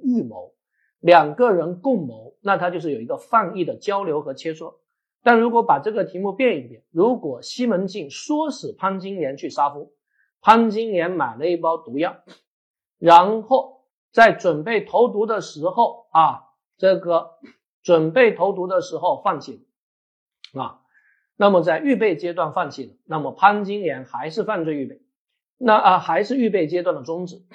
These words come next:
但是对于西门庆而言，因为西门庆不是共谋犯，西门庆是教唆犯，那西门庆怎么处理呢？那他就有两种观点：按照教唆独立说，西门庆属于教唆未遂；按照教唆从属说，那西门庆就不构成犯罪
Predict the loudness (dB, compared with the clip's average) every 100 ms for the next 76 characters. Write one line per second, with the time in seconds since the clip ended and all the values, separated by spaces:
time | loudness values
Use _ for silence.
0 | _ _ _ 0 0 0 0 -2 0 0
1 | 0 0 -4 -8 -10 -14 _ -4 -4 -4
2 | -6 -6 -6 -6 -8 -8 -6 -4 0 0
3 | -2 -14 -20 _ -8 -4 -4 -6 -6 -6
4 | -4 -4 -4 -8 -8 _ _ _ _ -2
5 | 0 0 -2 -2 -4 -6 -8 -6 -6 -6
6 | -8 -14 _ -8 -4 -2 -2 -4 -4 -8
7 | -8 -8 -8 -8 -16 _ _ _ -2 0
8 | 2 0 0 0 -2 -4 -4 -4 -6 -6
9 | -8 -10 -8 -6 -6 -8 -10 -12 -16 -2
10 | -2 -2 -8 -8 -12 _ _ _ _ 0
11 | 2 2 0 -2 -2 -6 -6 -10 -10 -16
12 | -20 _ -20 -12 -4 -4 -4 -8 -14 _
13 | -8 -8 -10 -2 -2 -4 -16 -20 _